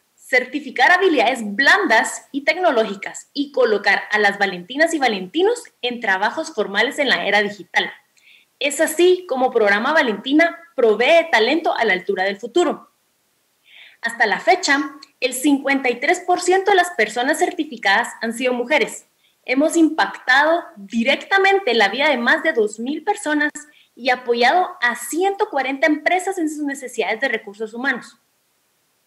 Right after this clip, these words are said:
¿Y qué mejor forma de entender el impacto que escucharla de una Valentina certificada y colocada por nosotros? Por las circunstancias actuales, ella se ha grabado el siguiente video.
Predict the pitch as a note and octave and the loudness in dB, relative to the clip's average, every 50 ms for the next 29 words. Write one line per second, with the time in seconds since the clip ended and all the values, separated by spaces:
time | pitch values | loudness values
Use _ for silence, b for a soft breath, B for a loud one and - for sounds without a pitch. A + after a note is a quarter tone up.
0 | _ _ _ _ C4 A#3+ A#3+ A#3+ D#4+ D#4+ E4 F4 F#4+ F4+ F4 F4 F4 - - D#4 | _ _ _ _ -20 -20 -12 -2 0 0 2 2 2 4 2 2 2 2 -2 0
1 | D#4 D4 C4 A#3 A3 A3+ A3+ A3+ A3+ A3 G#3 A3+ B3+ D4+ E4 E4 D4+ D4+ - F#4 | 0 2 0 0 0 -2 -4 -4 -6 -6 -2 0 0 2 2 2 2 2 0 -4
2 | - - D4 C#4 - - _ _ _ _ _ - C4 C4 - - B3 A#3+ - C4 | -4 -6 -8 -8 -8 -14 _ _ _ _ _ -10 -10 -10 -10 -14 -12 -6 0 0
3 | C4+ C4+ E4 F4 F4 D#4 B3+ A#3+ C4+ D#4 F4 F#4+ F#4+ E4+ D#4 C4+ A#3+ A3 G#3+ G#3+ | 0 2 4 4 4 6 4 2 2 2 2 2 4 4 2 2 0 -2 -4 -6
4 | C#4 D4+ E4+ F#4 F4+ F4+ E4+ E4+ - D4 A3 A3+ G#3 - A3 B3+ D4+ D4+ D#4+ D4+ | -4 0 0 0 2 2 -2 -2 -2 -12 -12 -12 -6 -2 -2 -2 -2 -2 -4 -2
5 | C#4 A3 - - E3 - - F#3+ G#3 G#3 G3+ C4 B3 B3+ G#3 - - - _ _ | -2 -2 -4 -4 -8 -8 -12 -14 -14 -12 -12 -12 -12 -12 -12 -16 -16 -20 _ _
6 | _ _ b b b b b _ _ - A#3 A3+ A3 G#3+ G#3 G#3+ A#3+ A3 - A3+ | _ _ b b b b b _ _ -2 0 2 2 0 0 -2 -10 -10 -10 -10
7 | G#3 G3 F#3+ - _ - B3+ C4 D4+ D#4 D4+ F#4 F#4+ F#4+ F#4 E4 - - C4+ A#3 | -14 -16 -16 -18 _ -2 0 0 0 0 0 0 0 0 0 -4 -4 -2 0 2
8 | G#3+ F#3 F#3 F3+ - - _ _ - B3 D4 D#4 D4+ D4+ D4+ C#4 C#4 C#4 C#4 C4+ | 2 2 0 -4 -8 -18 _ _ -10 -6 -2 -2 -2 -2 -2 0 2 2 2 2
9 | C#4+ D#4 E4+ E4 D4+ - - G#3 G3+ G3+ G#3 G#3 A#3 G#3 F#3+ E3 - - | 0 -2 -2 -4 -6 -8 -6 -4 -4 -4 -2 -4 -6 -6 -6 -10 -10 -12